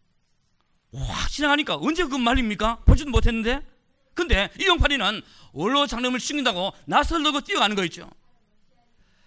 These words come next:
그때 권사님이 너무 다급한 나머지, "용팔아, 주 예수 그리스도." 그 원로 장로님을 향해서 뛰어가는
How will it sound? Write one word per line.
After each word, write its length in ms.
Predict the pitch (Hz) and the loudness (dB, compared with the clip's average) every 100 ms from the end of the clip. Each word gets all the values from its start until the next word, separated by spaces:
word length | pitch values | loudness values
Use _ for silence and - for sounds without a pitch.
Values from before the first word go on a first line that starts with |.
| _ - - - | _ -20 -20 -16
그때 240 | 147 147 | -10 -8
권사님이 540 | 131 131 143 127 120 | -6 -6 -6 -6 -6
너무 720 | 107 117 143 160 185 190 185 - _ - | -6 -6 -4 -4 -4 -4 -6 -12 _ -12
다급한 360 | 131 123 120 | -8 -6 -6
나머지, 560 | 107 101 98 98 117 156 _ _ _ _ _ _ _ _ _ _ _ _ | -8 -10 -12 -14 -16 -18 _ _ _ _ _ _ _ _ _ _ _ _
"용팔아, 840 | 156 196 - 220 208 208 202 202 - _ _ | -6 -4 0 2 4 2 0 -8 -18 _ _
주 640 | - - 240 277 311 311 311 | -18 -8 -2 2 2 4 4
예수 300 | 285 285 302 | 4 2 -2
그리스도." 500 | 262 311 294 254 - - - _ _ _ _ _ _ _ _ _ _ _ _ _ _ _ _ _ _ _ _ _ - | -2 0 0 -2 -10 -20 -20 _ _ _ _ _ _ _ _ _ _ _ _ _ _ _ _ _ _ _ _ _ 0
그 80 | 302 196 | 2 2
원로 300 | 190 294 294 | 2 4 4
장로님을 380 | 226 254 269 254 | 2 -2 0 0
향해서 260 | 240 247 | 0 0
뛰어가는 680 | 240 - 240 247 233 247 233 | -2 0 2 4 2 0 -4